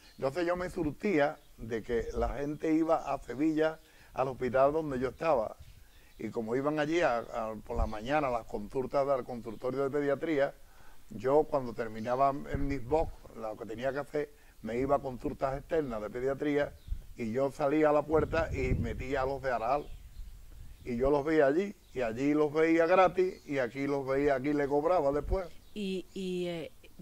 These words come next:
Speaker 1: Ya tenía
Speaker 2: al final
Speaker 1: consultas en los dos lados.
Speaker 2: y al final volvió Aral y aquí se quedó, ¿no?
Speaker 1: Sí, ya una vez que yo terminé la especialidad, mi mujer estaba deseando de casarse,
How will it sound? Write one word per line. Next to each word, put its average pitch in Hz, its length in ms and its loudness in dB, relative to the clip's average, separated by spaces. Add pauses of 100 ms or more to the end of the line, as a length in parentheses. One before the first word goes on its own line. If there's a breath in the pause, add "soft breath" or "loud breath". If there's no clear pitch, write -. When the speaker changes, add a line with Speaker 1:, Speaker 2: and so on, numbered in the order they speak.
(180)
Speaker 1:
Ya 139 200 4
tenía 151 220 4
Speaker 2:
al 147 60 4
final 165 360 2
Speaker 1:
consultas 160 100 4
en 151 60 4
los 147 120 4
dos 147 160 2
lados. 120 260 0
Speaker 2:
y 190 120 -4
al 170 120 -4
final 165 560 -4 (300)
volvió 165 420 -4
Aral 190 340 -2
y 254 40 -4
aquí 226 200 -6
se 170 140 -6
quedó, 254 280 0
¿no? 208 160 -4 (220)
Speaker 1:
Sí, 175 180 4
ya 123 160 8
una 147 200 6
vez 117 160 4
que 131 80 0
yo 127 140 4
terminé 135 320 2
la 139 160 8
especialidad, 147 760 8
mi 147 100 2
mujer 127 280 2
estaba 123 300 2
deseando 127 420 0
de 131 80 0
casarse, 151 580 0